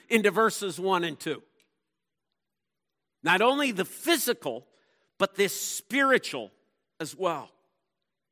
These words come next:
But now note what Isaiah is going to do. He's saying that these people, particularly those of the tribes of Zebulun and Naphtali, those who are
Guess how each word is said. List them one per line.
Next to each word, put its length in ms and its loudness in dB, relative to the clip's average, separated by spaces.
But 120 -4
now 160 8
note 340 2
what 160 4
Isaiah 400 2
is 100 -4
going 280 -4
to 80 -14
do. 280 -6
He's 220 -10
saying 640 0
that 200 2
these 300 -6
people, 500 -4
particularly 960 2
those 540 -4
of 100 -2
the 100 -2
tribes 600 2
of 140 -6
Zebulun 680 0
and 200 -2
Naphtali, 760 0
those 400 -2
who 120 0
are 200 4